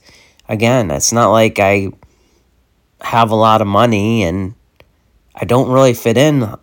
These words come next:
here a lot, and it's just like, so sometimes, you know, I don't understand what God's plan is. I, I just,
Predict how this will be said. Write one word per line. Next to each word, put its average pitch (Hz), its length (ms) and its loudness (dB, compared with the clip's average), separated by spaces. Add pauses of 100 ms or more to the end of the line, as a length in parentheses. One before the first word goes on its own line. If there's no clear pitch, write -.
here 104 280 -2
a 101 160 4
lot, 98 520 0 (120)
and 101 320 -8
it's 104 160 -6
just 110 240 -6
like, 104 480 -2 (1500)
so 117 200 -4
sometimes, 147 1000 0
you 135 120 -2
know, 120 160 2
I 117 120 2
don't 131 160 0
understand 139 680 0
what 113 160 0
God's 101 320 -2
plan 123 420 0
is. 110 460 -2 (840)
I, 120 280 -6
I 120 140 -6
just, 131 420 -4